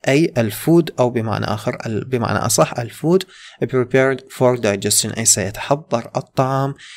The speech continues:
إلى عملية الهضم، سيتم تحضيره إلى عملية الهضم التي ستحصل in the stomach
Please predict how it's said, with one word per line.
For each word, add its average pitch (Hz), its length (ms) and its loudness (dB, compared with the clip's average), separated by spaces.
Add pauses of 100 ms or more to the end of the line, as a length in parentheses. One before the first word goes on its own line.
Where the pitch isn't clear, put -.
(180)
إلى 135 140 6
عملية 113 640 0 (220)
الهضم، 127 520 0
سيتم 107 460 -2
تحضيره 127 640 -2
إلى 117 180 -2
عملية 107 480 -4
الهضم 127 360 -4
التي 151 280 -4
ستحصل 120 600 -2 (400)
in 107 180 0
the 95 40 0
stomach 160 480 0